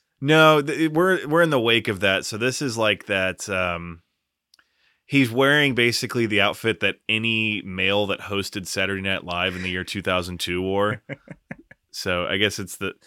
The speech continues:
just that very, very niche, uh, style that, as we've talked about before, and as anyone in our age range can attest to, it seems like every year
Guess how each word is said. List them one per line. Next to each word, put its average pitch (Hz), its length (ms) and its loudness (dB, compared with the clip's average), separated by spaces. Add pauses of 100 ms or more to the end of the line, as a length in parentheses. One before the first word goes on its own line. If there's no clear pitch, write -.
(220)
just 139 240 2
that 127 160 4
very, 120 340 6
very 107 420 4
niche, 98 560 -2 (440)
uh, 90 240 -2
style 92 640 2
that, 110 160 -4 (220)
as 113 180 0
we've 113 160 -2
talked 107 280 2
about 101 220 0
before, 95 380 -2
and 90 100 -2
as 90 220 -6 (540)
anyone 90 320 -4
in 87 80 -4
our 87 160 0
age 87 200 -2
range 87 300 -6
can 90 140 -10
attest 87 400 -8
to, 90 300 -4 (380)
it 95 120 -8
seems 110 340 0
like 95 320 2
every 101 380 0
year 92 960 0